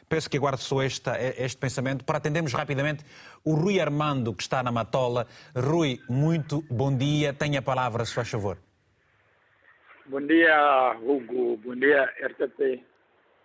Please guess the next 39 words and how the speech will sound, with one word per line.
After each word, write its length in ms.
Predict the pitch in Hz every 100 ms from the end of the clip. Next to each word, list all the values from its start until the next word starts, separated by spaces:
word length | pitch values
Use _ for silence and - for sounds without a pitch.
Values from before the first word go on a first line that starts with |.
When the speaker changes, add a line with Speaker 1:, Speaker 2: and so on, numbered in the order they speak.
| _ _ -
Speaker 1:
Como 160 | 202
está 260 | 160 170 147
o 40 |
Speaker 2:
Primeiro 200 | 131 127
Speaker 1:
nosso 220 | 160 165
amigo 300 | 160 156 156
Rui 260 | 147 147 -
Armando? 460 | 147 175 160 120 107
Bem 160 | 208
disposto, 480 | 202 - 208 233 190
Rui? 180 | 175 156
Está 260 | 120 202
feliz 440 | 208 - 185 226 -
Speaker 2:
Não, 60 | 190
Speaker 1:
com 40 |
Speaker 2:
é, 60 | 208
Speaker 1:
este 240 | - 170
Speaker 2:
é, 60 | 190
Speaker 1:
plano 360 | 180 233 220
Speaker 2:
é 60 | 185
Speaker 1:
ou 60 |
não, 120 | 170 190
Speaker 2:
Rui 80 | 185
Speaker 1:
ou 80 | 170
não 80 |
está 180 | 151 147
feliz? 420 | - 120 98 - - _ _ _ _ _ - _ _ -
Speaker 2:
É 160 | 180
Rui 300 | 180 196 208
Arnaldo, 580 | 185 165 156 156 139 123
Rui 240 | 131 165 165
Arnaldo. 380 | 139 131 127
Speaker 1:
Arnaldo, 640 | 156 165 185 185 143 107 107
ok. 340 | - 160 101
Rui 320 | 107 190 233
Ar-, 260 | 170 143 139
Arnaldo. 540 | 131 135 139 135 135
Speaker 2:
Exato, 160 | - 131
exato. 240 | 113 117